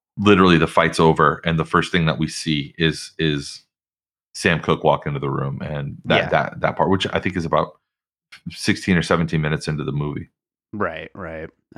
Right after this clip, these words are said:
Speaker 1: What's next,
Speaker 2: Absolutely.
Speaker 1: Dave?
Speaker 2: So, uh, I'm gonna also do a play to film.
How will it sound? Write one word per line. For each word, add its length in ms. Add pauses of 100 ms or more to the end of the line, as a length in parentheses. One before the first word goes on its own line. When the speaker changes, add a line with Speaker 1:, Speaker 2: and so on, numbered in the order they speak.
(200)
Speaker 1:
What's 200
next, 180
Speaker 2:
Absolutely. 100 (140)
Speaker 1:
Dave? 80 (800)
Speaker 2:
So, 340
uh, 320
I'm 140
gonna 140
also 300
do 380
a 320
play 460
to 160
film. 640